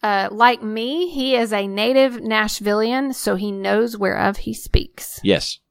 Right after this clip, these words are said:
Speaker 2: He, and Devin, Devin's a great guy. I know he's a good friend of the pod, and, uh, always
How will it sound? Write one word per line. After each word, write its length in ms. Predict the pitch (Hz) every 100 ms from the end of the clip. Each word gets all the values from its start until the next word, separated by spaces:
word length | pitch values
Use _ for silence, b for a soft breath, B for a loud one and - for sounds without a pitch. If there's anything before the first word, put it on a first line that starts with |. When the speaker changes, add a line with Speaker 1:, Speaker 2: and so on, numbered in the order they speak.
| _
Speaker 2:
He, 420 | 110 104 98 110 104
and 120 | 107
Devin, 480 | 127 117 110 107 101
Devin's 240 | 127 107
a 40 | 101
great 200 | 110 101
guy. 240 | 107 107
I 80 | 101
know 200 | 104 101
he's 200 | 107 101
a 120 | 95
good 160 | 95 104
friend 200 | 120 110
of 20 |
the 80 | 98
pod, 400 | 110 107 101 -
and, 300 | 101 95 92 b b b b -
uh, 220 | 87 73
always 420 | 101 104 92